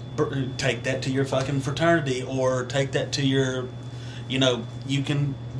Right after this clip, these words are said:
jam that when you're walking to class or whatever, and it fits.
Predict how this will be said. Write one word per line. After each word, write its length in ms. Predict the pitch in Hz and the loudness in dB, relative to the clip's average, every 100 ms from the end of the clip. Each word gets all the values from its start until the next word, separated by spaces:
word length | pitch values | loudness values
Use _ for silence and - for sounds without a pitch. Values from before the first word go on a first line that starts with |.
| - | 0
jam 300 | 165 175 165 | 4 4 6
that 200 | 147 143 | 6 6
when 120 | 139 | 4
you're 100 | 135 | 4
walking 320 | 131 123 135 | 4 2 0
to 60 | 120 | -4
class 400 | 127 131 123 131 | 0 2 0 -2
or 40 | |
whatever, 360 | 131 127 127 127 | -2 0 0 0
and 100 | 135 | 0
it 100 | 117 | 0
fits. 560 | - 156 113 - - | 2 2 2 -2 -4